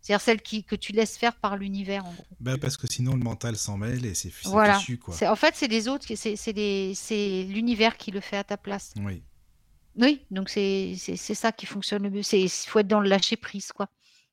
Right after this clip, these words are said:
Speaker 1: Mm. Mm. Ça, ça fait partie de, peut-être, de, fin du prochain, euh... Voilà, je vais parler du
Speaker 2: Ah,
Speaker 1: mental et
Speaker 2: d'accord.
Speaker 1: tout, justement.
Speaker 2: Bon, bah, c'est super. Écoute, de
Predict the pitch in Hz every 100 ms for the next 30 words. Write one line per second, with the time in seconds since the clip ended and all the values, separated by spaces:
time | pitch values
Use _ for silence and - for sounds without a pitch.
0 | _ _ - - _ _ _ _ _ _
1 | _ _ _ _ _ - 208 - _ _
2 | _ _ 226 220 208 196 196 - 240 214
3 | 202 196 - 220 208 208 202 208 - 220
4 | 202 190 - 208 - 214 208 196 190 190
5 | 190 _ - 196 - _ 180 180 196 185
6 | 180 190 180 190 190 - 175 196 120 202
7 | 190 196 208 190 - _ - 185 113 208
8 | 247 127 117 - 120 - - 139 202 143
9 | 143